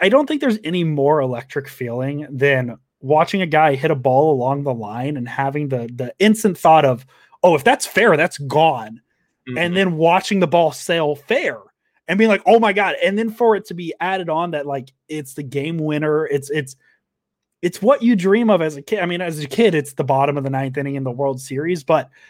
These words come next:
Speaker 2: Mm-hmm.
Speaker 1: that, that normal down three, bases loaded, we're trying to go yard here. Uh, that, that's what you dream of as a kid, and, and he got it. And then the other thing is, is, is you talk about rewatching it. Uh, the radio call, Dave Fleming.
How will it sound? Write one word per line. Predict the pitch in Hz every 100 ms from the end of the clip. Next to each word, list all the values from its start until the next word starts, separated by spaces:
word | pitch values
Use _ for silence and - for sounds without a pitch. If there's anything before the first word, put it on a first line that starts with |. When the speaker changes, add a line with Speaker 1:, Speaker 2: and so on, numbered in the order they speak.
| -
Speaker 2:
Mm-hmm. | 135
Speaker 1:
that, | 160 143 139
that | 165 147 -
normal | 143 143 156 180 214 214 190 143 _ _ 135
down | 127 151 190 208
three, | - 226 240 220
bases | 156 165 - 165 147
loaded, | 190 240 180 147
we're | 160
trying | - 226 202
to | 156
go | 143 131
yard | 120 123 143 302 269
here. | 208 123 110 110 - _ _ _ -
Uh, | 160 160
that, | 185
that's | 180 214
what | 294
you | 220
dream | 160 143 214 233
of | 139
as | 120
a | 110
kid, | - 180 131
and, | 117 147
and | 147 147
he | 151
got | 156 160 139
it. | 131
And | 151
then | 185
the | 180 202
other | 240 226
thing | 220 170
is, | 160 147
is, | 135
is | 143 127
you | 135
talk | 131 185 175
about | 165 139
rewatching | 139 160 127 117 135 - 135
it. | 113 107 _ _ _ _ _ _ _ _ _ _ _ _ -
Uh, | 143 131 123
the | 131
radio | 143 196 202 139
call, | 127 135
Dave | 117 139 135
Fleming. | - 175 139 107